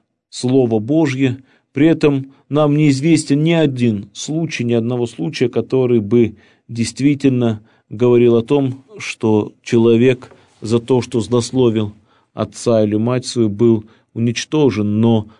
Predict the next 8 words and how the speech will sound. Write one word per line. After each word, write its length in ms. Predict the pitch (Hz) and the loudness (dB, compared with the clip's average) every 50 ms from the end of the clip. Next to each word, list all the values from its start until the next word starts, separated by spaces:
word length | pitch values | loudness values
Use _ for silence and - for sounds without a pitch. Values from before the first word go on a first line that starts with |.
| _ | _
Слово 420 | - - - 135 143 143 131 131 123 | -16 -6 0 2 4 4 4 2 0
Божье 680 | 110 110 139 151 147 135 - 117 127 131 127 117 - - _ _ _ _ | 0 2 2 2 2 2 0 0 0 0 0 0 -2 -8 _ _ _ _
при 160 | - 117 123 | -2 2 2
этом 420 | 135 135 131 135 131 120 117 117 - - - - - - | 4 4 2 2 0 -2 -2 -4 -8 -14 -18 -18 -18 -18
со 200 | - - - 131 | -10 -4 -2 -2
всей 220 | 117 - - 143 143 | 0 2 2 2 4
непреложностью 920 | 139 135 135 135 131 131 127 139 151 147 123 117 127 120 117 - - 123 | 2 2 0 0 0 2 2 2 2 2 0 -2 -4 -6 -6 -6 -8 -10
свидетельствует, 1080 | - - 123 120 117 117 139 151 143 151 147 131 131 - - 135 135 131 123 - - | -6 -4 -2 -2 0 2 2 0 0 0 -2 -6 -6 -4 -2 0 0 0 0 -2 -8